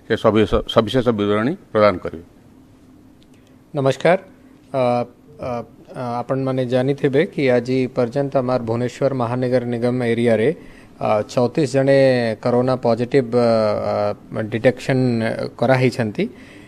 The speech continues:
Speaker 2: ଅ, ସେ ଭିତରେ ଏକତିଶଟା କେସ୍, ଅ, ଆକ୍ଟିଭ କେସେସ୍ ଅଛି। ମୁଁ just ତାହାର ବ୍ରେକଅପ୍ କହିଦେଉଛି କି କୋଉ ଏରିଆରେ, ଅ,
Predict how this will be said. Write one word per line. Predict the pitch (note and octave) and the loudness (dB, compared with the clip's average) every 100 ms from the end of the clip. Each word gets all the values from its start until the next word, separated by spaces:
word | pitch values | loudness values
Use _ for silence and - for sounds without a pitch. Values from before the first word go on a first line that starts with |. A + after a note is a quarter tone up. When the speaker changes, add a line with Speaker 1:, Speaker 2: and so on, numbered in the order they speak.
| - - | -4 2
Speaker 2:
ଅ, | A#2 A2+ | 4 4
ସେ | A2 D3+ | 4 4
ଭିତରେ | C3 B2 D3+ D#3+ B2+ | 4 4 2 4 2
ଏକତିଶଟା | A#2+ - C#3+ - C#3+ | 0 -2 -6 -2 -4
କେସ୍, | - C#3 C#3 - C3+ | 0 2 2 -2 -2
ଅ, | B2 A#2 A#2 | 2 2 2
ଆକ୍ଟିଭ | A#2 - D3 C#3+ | 0 2 -2 2
କେସେସ୍ | D3 C3 C#3 | 2 2 4
ଅଛି। | C#3 C3 G3+ A#3 - - - - - | 2 2 -4 -4 -10 -20 -20 -20 -4
ମୁଁ | C#3 B2+ | 0 4
just | D#3 - | 4 4
ତାହାର | D3+ D3 | 2 2
ବ୍ରେକଅପ୍ | C3 B2+ C#3+ D3 | 4 4 4 2
କହିଦେଉଛି | C#3+ C#3 C#3 C3 A#2+ F3 | 2 2 4 2 0 -6
କି | E3+ E3+ | -4 -4
କୋଉ | - C#3+ | 2 4
ଏରିଆରେ, | C#3+ C3+ C3 C3 D3+ G3 E3 - - | 6 6 6 6 4 2 -2 -4 0
ଅ, | B2+ A#2 | 2 2